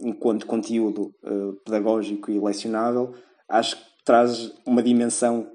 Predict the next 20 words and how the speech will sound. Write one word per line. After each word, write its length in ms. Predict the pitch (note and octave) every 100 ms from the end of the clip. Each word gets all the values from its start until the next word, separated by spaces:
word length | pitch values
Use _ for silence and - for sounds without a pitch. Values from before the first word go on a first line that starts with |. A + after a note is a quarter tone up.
| _
completamente 680 | - A2+ A#2+ A2+ A#2+ A#2+ -
diferente. 580 | A#2 - A2 B2+ B2 - _ _ _
Eh, 320 | - G#2+ G#2 G2+
ou 80 |
seja, 240 | G#2 A2 G#2+ - -
olhamos 300 | - A2+ B2
hoje 240 | C3 A#2+ A#2+
em 60 |
dia 260 | A#2 A#2 A2
com, 320 | - A2+ A2
com 120 | G2+ A2+
muito 180 | A2
bons 220 | A2 A2 A2+
olhos 180 | G#2+
a 60 | A2
evolução 320 | G#2+ A2+ A#2
que 80 | A2
tem, 240 | A2+ G#2
tem 240 | G#2 A2+ G#2+
vindo, 160 | A2